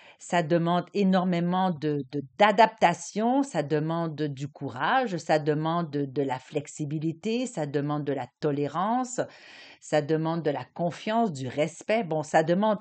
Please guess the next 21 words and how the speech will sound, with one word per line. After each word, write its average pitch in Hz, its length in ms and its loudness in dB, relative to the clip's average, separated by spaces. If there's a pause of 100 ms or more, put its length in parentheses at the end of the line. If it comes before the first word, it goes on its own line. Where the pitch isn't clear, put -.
énormément 185 880 2
de 117 40 -10
choses. - 420 -14 (840)
Alors, 214 260 2
quels 269 240 6
seraient 277 480 4
les, 208 400 2
les 180 240 -2
conseils 233 560 0
les 170 180 -2
plus 233 540 -2 (420)
évidents, 214 560 2
si 151 160 -10
je - 140 -14
peux 147 120 -4
dire, 156 220 -2
les 175 160 0
plus 180 380 -2
utiles 247 460 -2
pour 160 240 -4
vous ? 220 340 -4